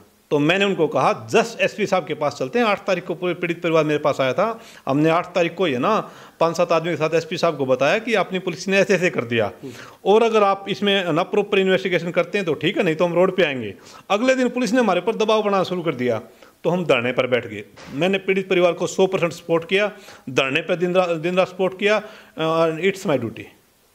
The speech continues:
Speaker 2: गुड्डू जी, क्या लगता है, चलो तो आप बता रहे हैं, चलो पूरा सपोर्ट किया। पब्लिक का कितना सहयोग, जन, जन सहयोग कितना मिल पाया आपको?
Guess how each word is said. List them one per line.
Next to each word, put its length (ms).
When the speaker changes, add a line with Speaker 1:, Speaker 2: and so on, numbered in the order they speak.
Speaker 2:
गुड्डू 200
जी, 180
क्या 120
लगता 260
है, 60
चलो 240
तो 120
आप 260
बता 260
रहे 120
हैं, 120
चलो 360
पूरा 160
सपोर्ट 360
किया। 180
पब्लिक 340
का 160
कितना 320
सहयोग, 400
जन, 200
जन 180
सहयोग 340
कितना 220
मिल 160
पाया 240
आपको? 300